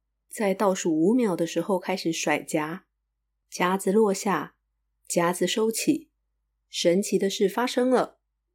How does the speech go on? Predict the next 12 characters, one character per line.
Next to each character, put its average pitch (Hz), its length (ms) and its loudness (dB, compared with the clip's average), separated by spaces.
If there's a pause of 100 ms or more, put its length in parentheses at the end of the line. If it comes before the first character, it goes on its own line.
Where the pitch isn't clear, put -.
(220)
一 190 140 -2
只 202 280 -2
慵 262 300 2
懒 165 200 0
的 139 100 -4
灰 202 160 0
色 196 220 0
猫 190 180 0
咪 202 160 0
捏 208 200 2
捏 208 200 2
乐 214 340 -2